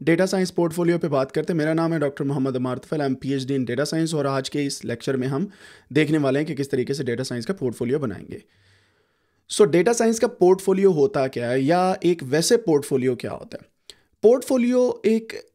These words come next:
ऐसा डॉक्यूमेंट का ज़ख़ीरा होता है या आप ये कह लें कि आपकी सीवी होती है but in detailed way। तो पोर्टफोलियो को जब हम, अ, स्टडी करते हैं तो उसमें काफ़ी ज़्यादा चीज़ें आती हैं, जिसमें सबसे पहली चीज़ ये होती है कि जब आप पोर्टफोलियो को पढ़ रहे होते हैं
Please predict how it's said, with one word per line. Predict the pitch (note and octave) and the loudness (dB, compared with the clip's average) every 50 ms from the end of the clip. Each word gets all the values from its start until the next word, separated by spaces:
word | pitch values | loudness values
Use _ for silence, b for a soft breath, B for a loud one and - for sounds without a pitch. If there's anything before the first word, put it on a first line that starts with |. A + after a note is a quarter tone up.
| _ - | _ 2
ऐसा | F#3 F#3 F#3+ F#3+ - - G#3+ G#3 G#3+ G#3+ G#3 G#3 - - D#3 | 2 2 2 2 -2 -2 -2 0 0 0 0 -2 -4 -6 -6
डॉक्यूमेंट | C3+ D#3+ D#3 D#3 D#3+ - F#3+ F#3+ F#3+ F#3+ F#3+ | 0 2 2 2 4 2 2 4 4 2 0
का | - G3 F#3 | 0 0 0
ज़ख़ीरा | C#3+ C#3+ C#3 - D3+ C#3+ D3 E3 | 0 -2 -2 -2 -2 0 0 0
होता | E3 D#3 C#3 A#2+ A2+ - C#3+ | 2 0 0 -2 -2 -2 -2
है | C#3+ D3 C#3+ C#3+ C#3+ | -2 0 0 0 0
या | C#3 C3 C#3+ C#3+ | 0 0 0 0
आप | D3 D3+ - - C#3+ C#3+ C#3 - | 0 0 -2 -2 -2 -4 -2 0
ये | C3+ E3+ A3 | 0 0 0
कह | G#3+ E3+ D3 | 0 0 -2
लें | C3 C3+ D3 D#3 | -2 0 -2 -4
कि | E3 F3 | -4 -4
आपकी | - - - C#3 C#3+ - - - F3 E3+ | -4 -4 -4 -4 -4 -4 -6 -4 -4 -4
सीवी | - - - - - D#3+ F3 F#3 C4 | -4 -4 -4 -2 0 0 0 2 2
होती | B3 F3+ C3+ B2 - - C3+ | 4 4 2 2 0 -2 -2
है | C#3+ D3+ D3 C#3 B2 - | 0 0 0 -2 -4 -4
but | - D3 D3+ E3 D#3+ - - D#3 | -2 0 0 0 -2 -4 -4 -2
in | D#3 E3 D#3+ C#3+ | -2 -2 -2 -2
detailed | C3 C#3+ C3 - C#3 C#3 C3+ C3+ B2+ A2+ - | -4 -4 -2 0 0 0 2 0 0 -2 -6
way। | - F2 - - _ _ _ _ _ _ _ _ _ _ _ _ - | -8 -10 -14 -16 _ _ _ _ _ _ _ _ _ _ _ _ 2
तो | A3+ | 2
पोर्टफोलियो | G#3 A3 F#3+ G3 A3+ A#3+ - C4 B3 A#3 A3+ A3+ A#3 A#3 | 4 6 8 6 6 6 4 0 2 2 4 4 4 4
को | A#3 - A3+ A3+ | 4 4 4 4
जब | F3 E3+ F#3 F#3 G3 | 4 4 2 2 2
हम, | F#3+ F#3+ F#3 F#3 F#3+ G3 | 2 2 2 2 0 0
अ, | - - D#3 D#3 D#3+ D#3+ D#3 D#3+ D#3+ - - _ _ _ _ - | 0 0 0 2 2 2 0 0 -2 -4 -10 _ _ _ _ -8
स्टडी | - - - F#3 F#3 F#3+ A#3+ A3 | -6 -2 2 2 4 4 2 2
करते | F#3 D#3 C3+ - D3+ D#3 | 2 0 0 2 0 0
हैं | E3 F3+ | 2 2
तो | F3+ G3 | 2 2
उसमें | F#3 F3+ G3+ G#3 G#3 | 0 2 2 0 2
काफ़ी | G3 F#3+ G3 G3 A3 | 2 2 2 2 0
ज़्यादा | F#3+ E3 D#3 C#3+ D#3+ | 2 2 2 2 2
चीज़ें | D#3 - C#3 B2+ C3 C#3 | 0 -2 -2 -2 -2 -2
आती | B2+ A2+ A2 - F3 | -2 -4 -4 -4 -2
हैं, | G#3 F#3+ | -2 -2
जिसमें | D3 D3 F3 E3+ | -4 -4 -2 -2
सबसे | E3 - E3 - F3+ | -2 -2 -2 -2 -4
पहली | D#3+ - D3+ D3 D#3 | -2 -2 0 -2 -2
चीज़ | D3+ D3 C#3+ C3 B2+ C3+ | -2 -2 -4 -2 -2 -2
ये | C#3 | 0
होती | D3 C#3 B2+ B2 C#3+ | 0 0 -2 -2 -2
है | D3 - | -4 -4
कि | E3 | -2
जब | C3+ C#3+ C3+ D3 | -2 -2 -2 -2
आप | C#3 D3 - | -4 -2 0
पोर्टफोलियो | C3+ C3 - - C3+ C3 C3 C3+ | -2 -2 0 -2 -2 0 0 0
को | C#3 D3 | 0 0
पढ़ | - C#3+ E3 F#3+ | -2 -2 0 0
रहे | F3 A#2+ | 0 0
होते | A2+ G#2+ - D3 | -2 -2 -4 -4
हैं | G3 | -6